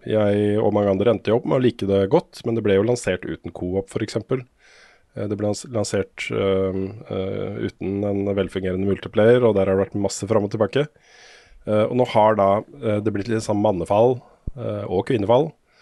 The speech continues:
i, eh, three four three Industries, som jo er selskapet som tok over Halo-franchisen etter Bungie. Det er et, eh, selskap, eh, startet, eh, og eid av Microsoft. Eh, det, det er nå de som håndterer Halo-franchisen.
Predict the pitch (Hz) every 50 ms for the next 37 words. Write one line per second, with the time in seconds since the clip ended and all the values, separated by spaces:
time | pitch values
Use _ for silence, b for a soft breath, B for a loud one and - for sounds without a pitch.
0 | B B B B B B _ - 113 107 110 107 107 107 110 107 107 107 107 104
1 | - 123 117 113 - - 127 127 120 - - 123 135 135 120 101 101 107 - 151
2 | 160 165 - - 131 123 120 120 120 123 123 107 107 - - 113 - - - 95
3 | 90 110 95 - 117 - - 123 - - - 92 92 98 107 101 104 98 90 92
4 | 95 - 101 95 90 - - 98 92 - - 110 110 - - - _ 95 90 98
5 | 92 90 - 135 190 202 - _ b b b b b b b b b - 110 101
6 | 101 101 - - 110 101 101 98 - 127 104 - - - 120 120 120 _ - 113
7 | 110 110 107 - - - 110 98 87 - - 113 127 - _ _ - - - -
8 | 123 120 110 101 101 101 95 90 87 95 110 107 101 95 95 95 92 85 - -
9 | 92 - 160 - - _ - - - _ _ _ b b b b b b b _
10 | _ 107 101 98 98 101 101 101 98 101 101 95 95 98 98 98 98 101 95 95
11 | 98 95 95 92 95 101 127 151 - - - 110 113 113 104 117 113 107 98 92
12 | 95 101 95 104 95 85 90 95 98 101 - 101 95 90 - 104 95 - 135 156
13 | 196